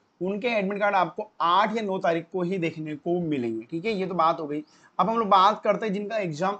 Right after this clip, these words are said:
अगस्त में होगा, मतलब एक महीने बाद एग्जाम है भाई, एक महीने का गैप आपको मिल गया। काफी लोग तो फ्री हो गए होंगे कि चलो अब तो एक महीने बाद एग्जाम है, आराम से पढ़ेंगे, but ऐसा नहीं करना है, ये गलती है, आपको कंटिन्यू पढ़ना है, ठीक है। तो दोस्तों, जिनका भी एग्जाम बारह, तेरह, चौदह अगस्त को है, तो भैया उनके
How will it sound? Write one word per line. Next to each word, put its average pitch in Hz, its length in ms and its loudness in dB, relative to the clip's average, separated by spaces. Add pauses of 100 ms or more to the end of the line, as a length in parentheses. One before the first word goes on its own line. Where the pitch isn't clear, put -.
अगस्त 151 380 0
में 196 80 -4
होगा, 196 200 0
मतलब 190 280 -4 (100)
एक 190 300 0
महीने 180 420 -2
बाद 143 500 0
एग्जाम 147 320 -4
है 151 60 -6
भाई, 147 260 -2 (420)
एक 196 220 2
महीने 202 220 -2
का 202 60 0
गैप 170 300 0
आपको 165 260 2
मिल 160 180 -2
गया। 156 160 0
काफी 156 460 0
लोग 170 220 -2
तो 180 100 -6
फ्री 165 280 -6
हो 170 140 0
गए 151 140 -2
होंगे 156 260 -4
कि 160 80 -6
चलो 143 200 -2
अब 139 80 -2
तो 160 60 -2
एक 151 160 -2
महीने 151 160 -4
बाद 147 160 0
एग्जाम 139 320 -4
है, 190 60 0
आराम 143 220 0
से 143 120 -10
पढ़ेंगे, 123 320 -6
but 147 120 0
ऐसा 156 200 -4
नहीं 151 260 -6
करना 165 220 -4
है, 190 80 -6
ये 190 60 -8
गलती 135 460 -6
है, 196 180 -8 (300)
आपको 151 200 -2
कंटिन्यू 165 440 -2
पढ़ना 117 260 -6
है, 113 60 -14 (300)
ठीक 190 120 -4
है। 247 140 -2
तो - 320 -10
दोस्तों, 196 260 0
जिनका 214 220 0
भी 208 80 0
एग्जाम 208 320 2
बारह, 170 380 6
तेरह, 190 280 -2
चौदह 175 320 -2
अगस्त 165 440 -2
को 175 80 -6
है, 175 60 -6
तो 180 80 -4
भैया 180 140 -2
उनके 180 160 -4